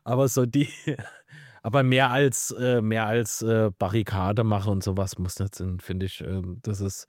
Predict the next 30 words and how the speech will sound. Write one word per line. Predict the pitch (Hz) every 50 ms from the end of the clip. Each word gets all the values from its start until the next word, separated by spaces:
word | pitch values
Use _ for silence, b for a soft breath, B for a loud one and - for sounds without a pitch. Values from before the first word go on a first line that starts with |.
| b b b b b b b b b b b b -
wie | 123 117
gesagt, | 113 117 - 104 92 92 - - - - - _ - -
aus, | - 107 101 - - - - 104
äh, | 101 98 90 85 90 92 90 87 92 - - - - B B B B B B B B B _
außerdem | - 135 147 - 185 156 - 151 156 175 170 156
gab's | - 131 139 - -
ja | 170 139
dieser, | - 151 139 117 139 123 120 117 117
dieser | 110 127 117 117 123 117
große | - - 120 127 139 131 143 139
Moment | 131 120 117 113 110 117 123 151 190 175
für | - - - 131
mich, | 117 117 123 139 170 202 - - - - _ _ _ _ _ _ _ _ _ -
ähm, | 131 135 135 131 131 131 135 135 127
als, | - 120 120 120 120 120 123 123 123 - - -
äh, | - 117 117 113 113 113 110 101
was | 107 104 -
sehr | - 113 101
Tragisches | - 117 110 95 101 107 120 117 - 151 - -
passiert | - 147 127 - 156 156
ist | 170 151 - 170
im | 160
Stadion, | - - - 147 147 151 175 156 143 131
und | 127 120
zwar | - 131 123 123 127
wurd's | 123 131 131 - -
plötzlich | - 127 117 - - 120 107 -
ganz | - 104 101 98 -
still. | - - - 147 131 113 120 143 B B B B B B B B B B B B _
Ähm, | - 123 117 113 110 107 107 107 107 107 104